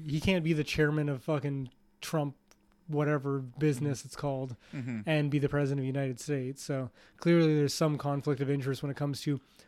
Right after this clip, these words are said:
Speaker 1: personal assets.
Speaker 2: I mean, Trump has done tons of things that are conflict of interest.
Speaker 1: Although on the other hand, Bloomberg spent what, like, a, a half a billion dollars.
Speaker 2: <laughs> That was fucking hilarious.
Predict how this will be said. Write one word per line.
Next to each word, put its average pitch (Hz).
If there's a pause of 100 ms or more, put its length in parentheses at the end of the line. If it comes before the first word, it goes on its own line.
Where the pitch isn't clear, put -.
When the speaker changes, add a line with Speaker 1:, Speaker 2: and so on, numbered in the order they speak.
(120)
Speaker 1:
personal 151
assets. 139
Speaker 2:
I -
mean, 131
Trump 139
has 117
done 120
tons 131
of 104
things 107
that 107
are 104
conflict 110
of 101
interest. 107
Speaker 1:
Although 185
on 208
the 202
other 220
hand, 170
Bloomberg 160
spent 165 (220)
what, 156
like, 135
a, 139 (160)
a 139
half 139
a 147
billion 147
dollars. 156
Speaker 2:
<laughs> 226 (880)
That 170
was 151
fucking 143
hilarious. 143